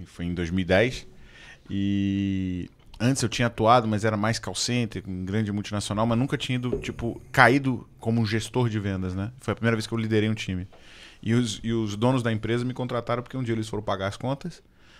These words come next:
abriram a conta do banco e viram lá que tava negativo, né? Aí o cara chegou pra mim e falou, o fundador da empresa falou, "Ó,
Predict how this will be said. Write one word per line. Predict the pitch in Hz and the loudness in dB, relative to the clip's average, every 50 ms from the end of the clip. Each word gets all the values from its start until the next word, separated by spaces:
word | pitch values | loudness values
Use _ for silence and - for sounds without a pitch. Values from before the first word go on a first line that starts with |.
| - - - | -20 -20 -10
abriram | - - 110 104 101 104 101 98 95 101 | -2 0 0 2 4 2 2 4 2 0
a | 98 | -2
conta | - - 98 101 - - | -2 -4 -6 -6 -6 -6
do | 98 107 | -6 -2
banco | 110 127 139 156 175 - - | 0 2 0 0 0 -4 -6
e | |
viram | - 151 147 147 147 | -6 -6 -6 -6 -4
lá | 139 131 135 | -4 -6 -6
que | - - 139 151 - _ _ - - | -6 -8 -10 -10 -12 _ _ -20 -4
tava | - 139 123 | -2 0 2
negativo, | 123 127 120 131 127 - - 90 85 92 - - - - - | 2 2 2 0 0 0 -4 -4 -4 -6 -12 -20 -20 -14 -6
né? | 92 95 92 - - | -4 -4 -4 -4 -4
Aí | - 98 95 | 0 0 2
o | 98 98 | 2 0
cara | - - 95 95 | 0 -2 -2 0
chegou | - 110 107 | 0 0 2
pra | 110 113 | 2 2
mim | 113 120 | 0 -2
e | |
falou, | 151 143 113 92 85 - - - | -2 0 0 0 -2 -4 -10 -20
o | - - | -20 -10
fundador | - 107 98 95 92 92 | -6 -2 0 2 2 2
da | 95 | 0
empresa | 95 98 107 107 | 0 0 -2 -2
falou, | 117 107 95 | 2 2 2
"Ó, | 82 87 | 2 0